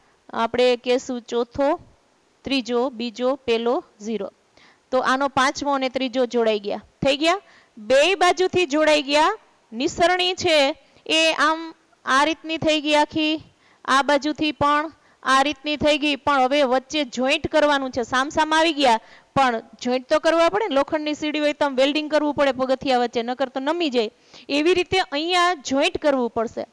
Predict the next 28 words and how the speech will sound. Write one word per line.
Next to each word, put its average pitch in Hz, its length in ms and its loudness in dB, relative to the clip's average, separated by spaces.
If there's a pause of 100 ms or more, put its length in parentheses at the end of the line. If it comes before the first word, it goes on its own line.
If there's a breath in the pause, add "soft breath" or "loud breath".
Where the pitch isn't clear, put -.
(340 loud breath)
તો 339 100 0
જોઈન્ટ 262 480 -2 (320)
કયા 339 280 4
બંધ 339 260 2
વડે 339 240 2
થશે? 330 420 0
તો 311 160 -2
કે 302 160 -2
હાઇડ્રોજન 277 640 0
બંધ 226 240 -4
વડે. 208 260 -4 (340 loud breath)
અને 254 200 -2
હાઇડ્રોજન 294 640 0
બંધ 349 260 2
છે 320 280 2
એ 285 440 0
એ 339 40 2
અને 330 260 0
ટી 330 220 -2
વચ્ચે 320 360 0
બે 302 280 0
આવશે, 330 540 2 (340 soft breath)
જી 302 300 0
અને 302 220 0
સી 311 260 -4
વચ્ચે 294 420 0
ત્રણ 320 380 2
આવશે, 262 440 0